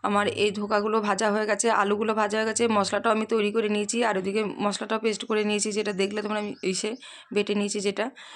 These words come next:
এবার তার মধ্যে কড়ার মধ্যে তেল দিয়ে একটু জিরা ফোড়ন দিলাম, দিয়ে এবার যে মশলাটা আমি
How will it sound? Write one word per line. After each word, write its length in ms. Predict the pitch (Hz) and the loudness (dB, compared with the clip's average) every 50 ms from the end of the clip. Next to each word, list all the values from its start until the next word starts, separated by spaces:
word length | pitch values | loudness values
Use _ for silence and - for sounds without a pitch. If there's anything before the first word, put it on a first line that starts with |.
| - - - - - _ - | -18 -20 -20 -20 -20 _ -6
এবার 220 | - 220 202 208 208 | -4 0 0 0 2
তার 140 | 208 202 196 | 2 0 0
মধ্যে 180 | 202 196 226 220 | 2 0 -2 2
কড়ার 220 | - 202 202 202 | 2 4 4 4
মধ্যে 160 | 202 196 226 226 | 2 0 -2 -2
তেল 240 | 226 - 208 202 202 | 0 2 2 2 2
দিয়ে 140 | 208 226 226 | 0 -2 -2
একটু 100 | 233 202 | -2 -2
জিরা 260 | 185 208 190 196 196 | 0 0 0 0 0
ফোড়ন 260 | - - 208 214 214 196 | -2 -2 -4 -2 -2 -2
দিলাম, 240 | 214 208 214 240 277 294 262 | -2 0 0 0 2 0 0
দিয়ে 260 | 196 185 214 208 208 202 | -2 -2 0 2 4 4
এবার 180 | 196 202 220 208 | 4 2 0 -2
যে 100 | 190 208 208 | 0 0 2
মশলাটা 440 | 202 202 202 196 - 208 202 - 214 | 2 2 0 -2 -2 -4 -2 0 0
আমি 140 | 208 214 | 0 0